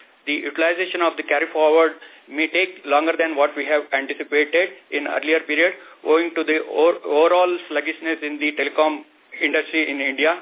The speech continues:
in particular, and the unabsorbed depreciation and the accumulated, uh, thirty-five two A B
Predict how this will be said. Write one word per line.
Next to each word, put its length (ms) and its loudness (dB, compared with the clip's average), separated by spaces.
in 120 -10
particular, 440 -2
and 280 -2
the 180 -2
unabsorbed 540 2
depreciation 600 -6
and 140 -6
the 140 -2
accumulated, 720 0
uh, 200 4
thirty-five 400 0
two 80 -4
A 100 0
B 160 -4